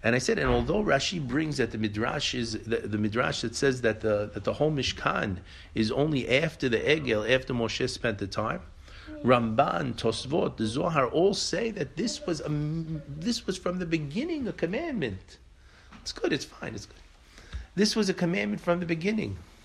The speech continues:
This was, this was what Hashem wanted them to have. The Mishkan is given as a grant to us, not as an obligation, but a direct benefit to us to connect.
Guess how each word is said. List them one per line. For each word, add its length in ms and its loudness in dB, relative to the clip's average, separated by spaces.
This 220 4
was, 220 2
this 260 0
was 200 2
what 280 2
Hashem 480 0
wanted 400 0
them 160 0
to 140 -2
have. 340 -2
The 80 4
Mishkan 760 2
is 200 2
given 360 2
as 160 2
a 40 4
grant 540 2
to 120 4
us, 220 0
not 320 0
as 80 -2
an 100 0
obligation, 720 -2
but 140 2
a 60 2
direct 600 0
benefit 460 0
to 180 0
us 140 -2
to 100 -2
connect. 560 -2